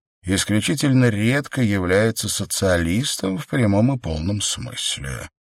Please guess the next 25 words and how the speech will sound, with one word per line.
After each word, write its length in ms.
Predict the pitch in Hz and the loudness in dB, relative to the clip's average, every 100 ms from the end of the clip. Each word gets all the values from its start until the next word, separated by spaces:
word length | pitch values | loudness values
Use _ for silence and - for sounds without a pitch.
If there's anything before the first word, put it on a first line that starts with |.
| _ | _
Он 220 | 87 110 107 | 2 4 4
может 300 | 117 92 90 | 2 2 0
голосовать 640 | 110 110 - 98 107 104 | 0 2 2 4 4 2
за 100 | 104 | -2
кандидата 640 | - 101 98 92 117 113 | 0 0 0 2 0 0
лейбориста, 960 | 92 90 78 80 76 90 104 - 95 80 _ _ - | 0 -2 -2 -4 -2 -2 -2 -4 -4 -8 _ _ 0
иной 340 | 110 117 127 | 2 4 6
раз 200 | 123 101 | 4 2
даже 260 | 110 117 98 | 2 2 2
за 120 | 113 | 0
коммуниста, 960 | 131 123 113 95 95 113 123 - 113 - _ - | 2 4 4 2 2 2 0 2 2 0 _ -6
но 160 | 87 107 | 0 4
его 280 | 127 139 | 4 2
понимание 920 | 120 131 135 143 143 131 87 76 76 | 2 2 2 2 2 2 2 -4 -6
социализма 800 | - 76 - 98 127 190 180 151 | -8 -6 0 2 2 0 -2 0
весьма 480 | 139 131 131 165 220 | 2 0 0 -2 -4
отличается 880 | 202 139 123 - 160 87 - - 92 | -2 0 0 2 2 2 0 -2 -2
от 80 | 87 | -2
знания 580 | 78 85 120 120 107 95 | -2 2 4 4 4 0
в 100 | 82 | -2
головах 540 | 92 90 92 101 - | 0 2 4 2 0
поднаторевших 1080 | - 90 92 87 87 85 110 101 - 82 73 | -2 0 0 -2 -2 2 2 0 -2 -6 -8
в 40 | |
теории 540 | - 90 85 82 80 76 | -6 -2 -2 -2 -4 -6
книжников. 920 | - 80 64 - - - - - | -6 -6 -6 -8 -10 -12 -14 -16